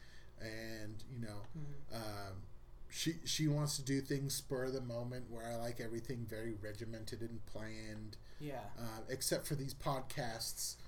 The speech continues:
Speaker 1: which you guys are like, "Okay, these are our topics," and I'm like, "Well,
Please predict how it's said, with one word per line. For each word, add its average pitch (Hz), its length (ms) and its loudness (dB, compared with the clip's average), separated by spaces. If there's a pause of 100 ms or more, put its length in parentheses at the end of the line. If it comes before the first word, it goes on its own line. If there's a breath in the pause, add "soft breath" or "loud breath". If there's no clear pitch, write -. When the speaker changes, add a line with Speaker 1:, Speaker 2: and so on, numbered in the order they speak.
(260 loud breath)
Speaker 1:
which 139 540 8 (160)
you 147 140 10
guys 143 320 8
are - 20 2
like, 135 220 2
"Okay, 226 320 10
these 208 180 4
are 214 100 10
our 208 80 10
topics," 196 520 6
and 156 160 8
I'm 156 160 6
like, 156 240 6
"Well, 185 300 10